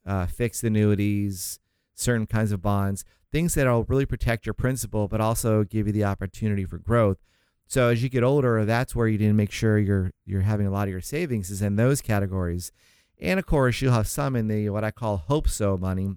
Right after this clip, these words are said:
Hope so is your stocks, your variable annuities, your mutual funds, you know, these kind of things. So there's some role that that should play in your, in your retirement strategy, but not a big role as you get older.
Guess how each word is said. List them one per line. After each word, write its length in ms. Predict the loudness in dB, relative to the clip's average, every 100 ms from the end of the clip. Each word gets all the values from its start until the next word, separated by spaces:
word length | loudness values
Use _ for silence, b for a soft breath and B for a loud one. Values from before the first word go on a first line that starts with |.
| -6
Hope 200 | -4 -2
so 340 | 2 2 2 -2 _ _ _ _ -4
is 200 | -2 2
your 320 | 4 2 0 _ _
stocks, 560 | -4 -2 0 -2 -8 -8
your 140 | -6
variable 400 | -2 -2 -2 -2
annuities, 580 | 0 0 0 -2 -4 -6
your 120 | -4
mutual 340 | -4 -4 -4 -4
funds, 640 | -2 -2 -2 -4 -8 -12 -8
you 120 | -4
know, 120 | -2
these 200 | -2 -4
kind 180 | -4 0
of 80 | 2
things. 440 | 2 2 0 -4 b b b b _
So 220 | 0 2
there's 200 | 4 4
some 420 | 2 0 -2 -6 -12 _ _ -18
role 380 | -2 4 4 4
that 100 | 2
that 160 | 0 0
should 200 | -2 -2
play 360 | 0 2 2
in 100 | 0
your, 180 | 0 0 -2
in 80 | -2
your 160 | 0 0
retirement 540 | 0 0 0 -2 -4
strategy, 560 | -4 0 0 -2 -4 -2
but 160 | 0
not 240 | 0 0 0
a 80 |
big 220 | 0 0 0
role 260 | 2 2
as 120 | 0
you 60 | 0
get 140 | 0
older. 340 | 0 0 -2